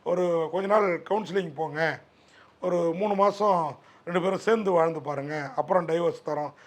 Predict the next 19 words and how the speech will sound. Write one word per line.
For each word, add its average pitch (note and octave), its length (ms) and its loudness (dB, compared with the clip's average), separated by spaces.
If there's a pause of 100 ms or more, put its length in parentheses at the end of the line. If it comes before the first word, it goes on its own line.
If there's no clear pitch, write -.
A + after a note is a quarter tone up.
(120)
அப்படிலாம் E3+ 320 2
சொல்லவே G3 440 2
தேவையில்லைங்க. F3+ 720 2 (240)
இந்த F3 200 8
படத்தை A3 420 8 (460)
முன்னாடிலாம் A#3+ 520 6
அந்த G#3+ 80 2
ஸ்கூல் C#4+ 340 -2
பசங்களுக்கு, D#3+ 840 -2 (280)
அஹ், E3+ 140 2
நல்ல G#3+ 260 6
படங்களை G3 380 2
வந்து E3+ 340 -2
போட்டு E3+ 200 -2
காட்டுவாங்க. C#3 440 -4
ஞாபகம் E3 280 2
இருக்கா C#3 240 -4
அவங்களுக்குன்னு C3 440 -12
தெரியல. C3+ 180 -8